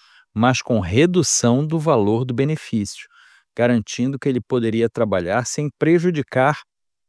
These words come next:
um benefício da assistência social, o loas.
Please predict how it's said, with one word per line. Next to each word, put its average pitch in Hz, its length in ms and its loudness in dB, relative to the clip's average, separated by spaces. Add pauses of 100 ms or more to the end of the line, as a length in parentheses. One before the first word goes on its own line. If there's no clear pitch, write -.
(180)
um 135 160 2
benefício 160 1080 0 (100)
da 135 240 4
assistência 185 800 -2
social, 117 680 0
o 147 100 -4
loas. 139 720 4